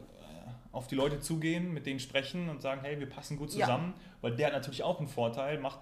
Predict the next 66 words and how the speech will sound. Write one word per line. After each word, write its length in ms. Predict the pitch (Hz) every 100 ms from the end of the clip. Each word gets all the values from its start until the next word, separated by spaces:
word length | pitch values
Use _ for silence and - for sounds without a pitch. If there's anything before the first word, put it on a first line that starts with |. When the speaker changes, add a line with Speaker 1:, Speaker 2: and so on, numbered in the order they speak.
| - 107 90 - -
Speaker 1:
dem 180 | 143 147
den 100 | 131
Vorteil 340 | 170 180 139
klar 220 | 120 165
gemacht, 260 | 143 131 151
wenn 80 | -
Speaker 2:
Auf 60 | 139
Speaker 1:
wir 100 | 139
euch 80 | 180
die 60 | 214
Speaker 2:
jeden. 60 | 226
Speaker 1:
Leute 280 | 196 196
zuschießen, 600 | 190 190 - 143 147 175 294
Speaker 2:
Ja. 120 | 403 440 403 247 -
Speaker 1:
hast 200 | 131 123
du 40 |
natürlich 380 | 151 143 147 143
auch 240 | 165 180 -
ein 120 | 139 123
geregeltes 340 | 123 127 120
Einkommen, 300 | 123 131 160
wahrscheinlich 260 | 123 135 135
mit 60 | 127
dem 180 | 127 127
Deal, 220 | 175 214
oder? 220 | 160 208 185
Der 100 | 180
kriegt 240 | 156 147
was 180 | 135 135
ab, 200 | 185 185 160
wenn, 300 | 156 156 156
wenn 60 |
Speaker 2:
Ja, 100 | 254
Speaker 1:
die 80 | 165
Speaker 2:
es 60 | 160
Speaker 1:
Leute 100 | 170
Speaker 2:
ist 60 |
Speaker 1:
bei 60 | 165
Speaker 2:
super 140 | -
Speaker 1:
euch 60 | -
Speaker 2:
für 120 | -
Speaker 1:
kommen. 140 | 214 226
Speaker 2:
uns 140 | 233
fürs 240 | - 196 214
Hostel, 460 | 220 - - 415
nicht? 180 | 233 233
Speaker 1:
Ja. 120 | 277 247
Speaker 2:
Weil 140 | 202
wir 80 | 220
nachher 360 | 196 190 196 185
alles 220 | 180 180
anbieten 500 | 185 196 240 247 247
können 260 | 240 233 -
ohne 180 | 196 185
Probleme 420 | 190 175 185 196
und 120 | 190
für 120 | 202 175
ihn 180 | 185 185
ist 140 | 185
es 40 |
auch 120 | 185 185
super, 340 | 220 - 208
weil 160 | 185 185
es 120 | 190
ist 140 | 190
ein 120 | 185